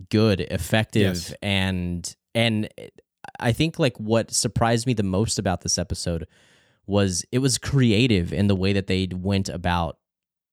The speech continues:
Speaker 1: like, y-, you know, getting there, I
Speaker 2: I agree.
Speaker 1: guess.
Speaker 2: I, I
Speaker 1: Um,
Speaker 2: suppose the
Speaker 1: so, yeah.
Speaker 2: argument is that the Dothraki are terrible defenders, so what, where else are you gonna use them other than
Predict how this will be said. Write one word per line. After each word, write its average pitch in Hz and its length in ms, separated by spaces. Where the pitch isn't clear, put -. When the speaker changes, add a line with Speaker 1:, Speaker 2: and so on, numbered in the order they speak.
Speaker 1:
like, 95 440
y-, 76 80
you 117 100
know, 101 100
getting 101 420
there, 65 240
I 165 60
Speaker 2:
I 175 60
agree. 147 140
Speaker 1:
guess. - 260
Speaker 2:
I, 156 360
I 151 100
Speaker 1:
Um, 156 60
Speaker 2:
suppose 180 560
the 160 120
Speaker 1:
so, 151 100
yeah. 95 120
Speaker 2:
argument 156 500
is 135 300
that 120 360
the 127 120
Dothraki 120 580
are 110 60
terrible 110 420
defenders, 107 680
so 107 180
what, 98 360
where 123 300
else 113 180
are 113 40
you 104 40
gonna 98 180
use 95 360
them 104 380
other 104 220
than 92 440